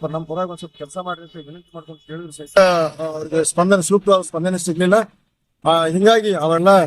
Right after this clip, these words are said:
ನಮಗೆ ಯಾರು ಬೆಂಬಲಿಗರಿಲ್ಲ, ನಮ್ಮ ಹಿಂದೆ ಯಾರೂ ಇಲ್ಲ ಅನ್ನುವಂಥ ಪರಿಸ್ಥಿತಿ, ಅನಾಥ ಭಾವನೆ ಅಲ್ಲಿ ಇಲ್ಲಿರ್ತಕ್ಕಂಥ ಎಲ್ಲ ವ್ಯಾಪಾರಸ್ಥರಿಗೆ ಬಂದು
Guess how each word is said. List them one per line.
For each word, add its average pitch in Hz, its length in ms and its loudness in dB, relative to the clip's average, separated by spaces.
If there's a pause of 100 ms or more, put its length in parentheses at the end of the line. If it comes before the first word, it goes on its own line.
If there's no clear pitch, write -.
(380)
ನಮಗೆ 180 220 4
ಯಾರು 185 200 6
ಬೆಂಬಲಿಗರಿಲ್ಲ, 196 600 4
ನಮ್ಮ 170 160 0
ಹಿಂದೆ 185 160 2
ಯಾರೂ 170 300 4
ಇಲ್ಲ 180 280 4
ಅನ್ನುವಂಥ 165 380 -4
ಪರಿಸ್ಥಿತಿ, 160 460 -2
ಅನಾಥ 185 300 4
ಭಾವನೆ 180 480 -2 (300)
ಅಲ್ಲಿ 151 280 2
ಇಲ್ಲಿರ್ತಕ್ಕಂಥ 160 540 0
ಎಲ್ಲ 156 240 4
ವ್ಯಾಪಾರಸ್ಥರಿಗೆ 170 580 -4
ಬಂದು 175 380 0